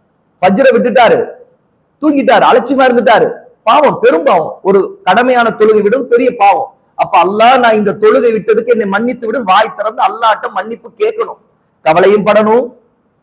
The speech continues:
அதே மாதிரி திரும்ப அதை செய்யாமலும் இருக்கணும், அதுல நிலையா இருக்கக்கூடாது. ஃபஜ்ரு விட்டுட்டு எழுந்தாரு,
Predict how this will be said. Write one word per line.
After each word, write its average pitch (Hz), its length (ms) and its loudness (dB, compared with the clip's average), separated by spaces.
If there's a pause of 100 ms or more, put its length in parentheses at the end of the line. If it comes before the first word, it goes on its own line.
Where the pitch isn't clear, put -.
(180)
அதே 180 260 4
மாதிரி 214 680 2 (120)
திரும்ப 226 300 0
அதை 208 140 4
செய்யாமலும் 208 680 2
இருக்கணும், 220 460 2 (560)
அதுல 180 260 0
நிலையா 208 380 4
இருக்கக்கூடாது. 214 840 2
ஃபஜ்ரு 240 520 0
விட்டுட்டு 220 360 -10
எழுந்தாரு, 196 640 -2